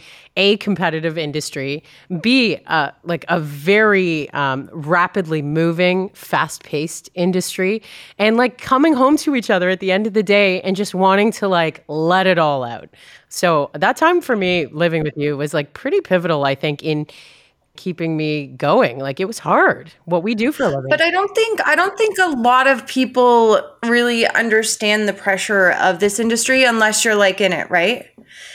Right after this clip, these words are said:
Speaker 2: And that's what made our relationship, you as my, you know, wife,
Speaker 1: <laughs>
Speaker 2: so important, because I could come home and actually really,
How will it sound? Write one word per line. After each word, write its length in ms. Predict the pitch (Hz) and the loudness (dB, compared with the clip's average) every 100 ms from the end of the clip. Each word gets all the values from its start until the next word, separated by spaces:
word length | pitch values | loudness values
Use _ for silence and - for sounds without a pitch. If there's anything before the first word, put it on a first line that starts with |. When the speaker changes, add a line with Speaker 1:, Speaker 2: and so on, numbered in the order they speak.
| - - | -20 -10
Speaker 2:
And 680 | - 233 226 214 208 202 202 - - _ | -2 2 4 4 4 2 -2 -6 -10 _
that's 460 | 196 185 208 240 - | -4 0 0 0 0
what 120 | 247 | 2
made 300 | 220 202 196 - | 2 2 2 2
our 220 | 185 202 | 0 2
relationship, 920 | 214 196 190 185 196 185 190 180 175 | 4 4 2 0 -2 0 2 2 0
you 220 | 202 214 | 2 4
as 140 | 202 190 | 4 4
my, 260 | 196 185 | 2 2
you 240 | 180 165 202 | 0 0 0
know, 160 | 180 | 2
wife, 760 | 180 175 214 202 160 202 302 - - - 320 - | 2 2 2 2 2 2 2 0 -6 -4 -8 -6
Speaker 1:
<laughs> 260 | 240 - | -12 -12
Speaker 2:
so 380 | - - 247 233 | -8 -2 2 4
important, 960 | 240 226 277 349 403 269 233 196 180 - | 2 0 0 2 4 2 0 0 -2 -2
because 540 | 247 233 277 254 240 | -2 2 4 4 2
I 120 | 233 | 0
could 220 | 233 262 | 0 -4
come 220 | - 262 254 | 0 0 2
home 260 | 254 254 | 4 4
and 200 | 254 233 | 2 0
actually 420 | 226 220 - 247 226 | -2 -2 -2 0 0
really, 480 | 214 220 214 196 | 2 2 2 0